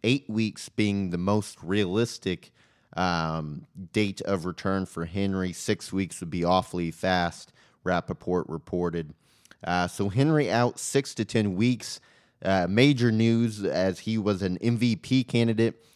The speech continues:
leading the Titans to a six and two record. N F L Network also reported that Tennessee is bringing in Adrian Peterson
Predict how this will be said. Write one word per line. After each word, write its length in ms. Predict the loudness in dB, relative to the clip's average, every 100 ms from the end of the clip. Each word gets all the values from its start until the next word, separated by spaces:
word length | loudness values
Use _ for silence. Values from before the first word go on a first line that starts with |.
| _
leading 360 | -2 0 2 2
the 80 | 2
Titans 500 | 4 2 2 -6 -4
to 320 | -2 -2 -2 _ _ -12
a 80 |
six 380 | -12 -2 -2 0
and 120 | -4
two 220 | 0 0 2
record. 540 | 2 2 2 -2 -2 -10 _ -6
N 60 | -2
F 140 | 2
L 60 | 2
Network 360 | 2 0 -2 2
also 320 | 2 2 0
reported 540 | -2 -2 0 0 0
that 160 | -2 -2
Tennessee 380 | -4 -2 -2 -2
is 120 | -2
bringing 320 | -4 -2 0
in 180 | -2 -2
Adrian 480 | 0 0 2 0 0
Peterson 800 | -4 -2 0 2 0 -2 -2 -2